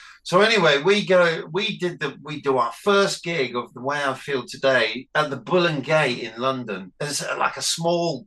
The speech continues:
gig, a warm, you know, to the, with press, you know, and all that.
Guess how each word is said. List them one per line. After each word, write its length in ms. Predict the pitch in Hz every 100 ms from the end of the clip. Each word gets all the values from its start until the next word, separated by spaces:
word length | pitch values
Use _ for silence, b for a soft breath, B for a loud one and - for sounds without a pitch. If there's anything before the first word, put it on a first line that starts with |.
| _ -
gig, 480 | 165 127 104 - -
a 80 | 131
warm, 460 | 139 160 151 139 135
you 160 | 147
know, 140 | 135 113
to 160 | 104 131
the, 260 | 160 156 -
with 220 | 143 127
press, 640 | - 165 147 - - - -
you 140 | 131
know, 120 | 113
and 120 | 113 123
all 200 | 127 131
that. 280 | 123 90